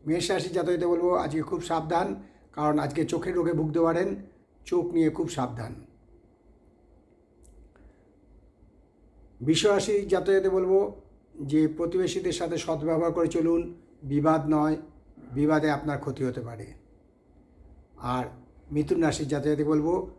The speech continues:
আজকে প্রেমে বিঘ্ন এবং প্রেমে বাধা আসতে পারে। কর্কট,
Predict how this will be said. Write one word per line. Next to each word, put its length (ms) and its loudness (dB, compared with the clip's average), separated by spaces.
আজকে 300 -6
প্রেমে 320 4
বিঘ্ন 300 2
এবং 280 -2
প্রেমে 300 0
বাধা 320 0
আসতে 260 -6
পারে। 240 -14
কর্কট, 460 0